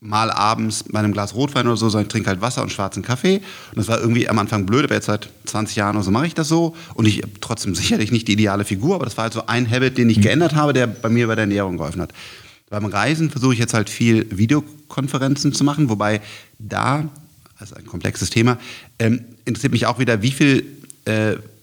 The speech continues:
Speaker 1: C O zwei wird eigentlich durch Videoconferencing wirklich, äh, generiert? Also sind die Rechenzentren gut? Da werde ich mit meinem Team auch mal einsteigen, weil mich das manchmal auch interessiert.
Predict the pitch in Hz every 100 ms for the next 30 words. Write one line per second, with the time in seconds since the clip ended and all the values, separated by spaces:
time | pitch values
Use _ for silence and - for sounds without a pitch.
0 | _ - 120 107 - 107 131 135 - 95
1 | 110 113 107 113 107 101 - 92 107 131
2 | - 110 104 104 101 101 98 95 95 85
3 | 98 107 101 92 - - 92 90 101 98
4 | 101 165 - 98 104 90 92 95 95 101
5 | 95 110 143 156 143 156 151 190 190 -
6 | - - 104 120 90 92 107 107 95 92
7 | 98 92 - 98 92 92 - 123 - 131
8 | 113 104 101 92 98 110 117 104 104 101
9 | 113